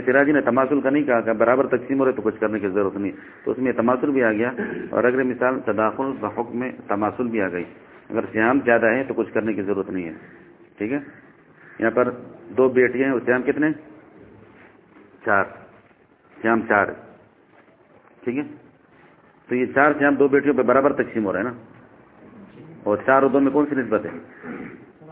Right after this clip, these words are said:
تداخل۔ تو اس کو ہم تداخل بحکم تماثل کہیں گے، اس لیے کہ یہ بھی تماثل کی طرح کچھ کرنے کی ضرورت نہیں ہے۔ تو یہ دو شکیں جو ہو گئی، یہ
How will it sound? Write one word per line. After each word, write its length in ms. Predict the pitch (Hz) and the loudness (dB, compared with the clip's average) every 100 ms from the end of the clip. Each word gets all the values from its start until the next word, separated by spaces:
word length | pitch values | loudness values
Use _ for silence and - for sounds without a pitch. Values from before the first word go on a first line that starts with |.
| - 92 92 | -18 -18 -8
تداخل۔ 380 | 95 95 98 98 85 - - - - - | -4 0 -2 -2 -8 -12 -20 -20 -12 -4
تو 60 | |
اس 140 | 123 135 | -4 -2
کو 60 | 143 | -2
ہم 80 | |
تداخل 400 | 139 117 131 135 | -2 0 0 0
بحکم 360 | 135 - 127 131 | -2 -2 -4 -4
تماثل 420 | 120 110 110 120 | -2 -2 0 -2
کہیں 260 | 104 95 90 | -4 -4 -4
گے، 60 | 90 | -8
اس 80 | 127 | -4
لیے 100 | 143 | -4
کہ 80 | 135 | -2
یہ 60 | 139 | -2
بھی 100 | 143 | -2
تماثل 380 | 139 127 127 | 0 0 -2
کی 80 | 110 | -4
طرح 160 | 101 95 | -4 -4
کچھ 180 | 110 - | -4 -2
کرنے 180 | 120 123 | -2 -2
کی 100 | 107 | -4
ضرورت 300 | 101 98 95 | -4 -4 -6
نہیں 120 | 95 | -8
ہے۔ 40 | 78 - - - - - - | -8 -16 -20 -20 -20 -20 -4
تو 60 | 123 | 0
یہ 120 | 135 | 2
دو 500 | 113 147 160 - - - - - _ _ - | 4 4 2 -2 -16 -20 -20 -20 _ _ -4
شکیں 220 | 135 131 120 | -2 0 2
جو 100 | 117 | 0
ہو 140 | 117 | 2
گئی، 180 | 120 135 - - - _ 110 | -2 -2 -10 -20 -20 _ -6
یہ 160 | 127 | -4